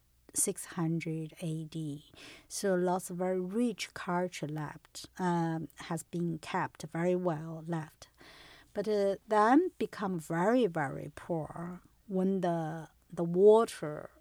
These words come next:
uh, we cut off, uh, because it dry up the rivers. So this area become very poor since the Ming Dynasty, sixteenth century. Then the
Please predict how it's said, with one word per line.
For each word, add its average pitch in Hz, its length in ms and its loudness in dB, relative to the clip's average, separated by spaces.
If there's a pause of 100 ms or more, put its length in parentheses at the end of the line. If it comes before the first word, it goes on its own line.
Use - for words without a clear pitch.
(220)
uh, 175 120 -2
we 160 420 -4
cut 156 380 -6
off, 170 640 -4
uh, 160 300 -6 (420)
because - 360 -8
it 151 100 -8
dry 160 360 -4
up 165 380 -2 (320)
the 151 100 -8
rivers. 160 640 -2 (680)
So 202 460 6 (480)
this 240 240 8
area 185 300 4
become 170 460 -4
very 226 360 6
poor 190 460 0
since 175 340 -6
the 165 220 -4
Ming 175 440 0
Dynasty, - 720 -6 (220)
sixteenth - 560 -8
century. - 640 -10 (760)
Then 220 380 2
the 226 120 -2